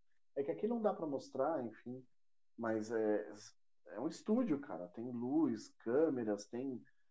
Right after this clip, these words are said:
edição por trás disso, roteiro, postagem, thumb. Tem muita coisa e o pessoal quer stand-up. Então, vou dar stand-up pro pessoal, que eu acho que é o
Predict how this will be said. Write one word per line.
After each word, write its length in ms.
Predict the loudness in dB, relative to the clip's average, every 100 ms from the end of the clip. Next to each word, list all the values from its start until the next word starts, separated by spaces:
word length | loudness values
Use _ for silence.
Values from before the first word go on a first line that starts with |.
| _ _ -6
edição 760 | -4 -4 -6 -2 0 2 2 0
por 140 | -4
trás 280 | -2 -2 0
disso, 340 | -4 -4 -6
roteiro, 720 | -2 -4 -2 2 4 4 0 -4
postagem, 880 | -8 -8 -8 -2 0 0 -2 -6 -8 -2
thumb. 600 | 2 4 2 2 0 -2 -10 -14 -14 -14 -14 -4
Tem 140 | 2 2
muita 400 | 4 2 4 0
coisa 600 | 2 6 6 6 2 0
e 100 | 0
o 60 | 0
pessoal 420 | 0 4 4 4
quer 460 | 6 6 6 2 -8 _ _
stand-up. 600 | -8 -4 4 4 4 0 -16 _ -20 -20 _ _ _ _ _ _ -20 _ _ -4
Então, 460 | -2 6 8 10 8 2
vou 220 | 8 8
dar 180 | 8 4
stand-up 580 | 2 0 4 6 4 2
pro 160 | -8 -6
pessoal, 440 | -6 0 2 4
que 100 | 2
eu 100 | 4
acho 220 | 4 2 -2
que 80 |
é 200 | 4 6
o 260 | 6 4 -2